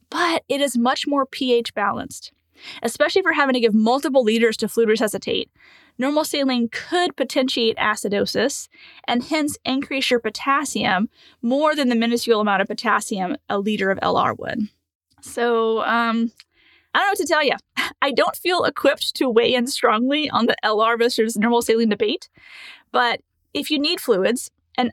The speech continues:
isotonic bicarb drip would be ideal if your patient's acidotic. Otherwise, it depends on who orders it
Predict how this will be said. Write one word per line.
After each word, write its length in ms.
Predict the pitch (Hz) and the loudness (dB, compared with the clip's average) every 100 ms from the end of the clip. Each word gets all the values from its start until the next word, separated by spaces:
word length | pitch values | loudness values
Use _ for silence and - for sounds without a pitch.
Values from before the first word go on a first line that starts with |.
| - | 0
isotonic 680 | 254 320 311 - 262 262 233 220 | 0 0 -4 0 0 0 -4 -10
bicarb 640 | 208 226 254 - 226 233 | -2 0 0 0 0 0
drip 320 | 202 214 208 | 2 2 2
would 120 | 240 208 | 0 2
be 140 | 226 | 2
ideal 580 | 202 196 254 247 196 - | 2 0 0 2 2 0
if 100 | 233 | 0
your 80 | 214 | 0
patient's 420 | - 226 214 208 - | 0 -2 -2 -4 -2
acidotic. 600 | 208 - 202 180 185 - _ _ - - _ - | -2 0 0 0 0 -4 _ _ -20 -20 _ -6
Otherwise, 640 | 269 381 233 214 233 262 | -2 2 2 2 2 0
it 80 | 233 | -2
depends 340 | 240 277 277 | -4 -2 0
on 500 | 269 254 254 247 254 | 4 4 4 2 0
who 260 | 254 277 294 | 0 0 2
orders 340 | 285 320 262 | 2 2 2
it 260 | 180 185 | 2 2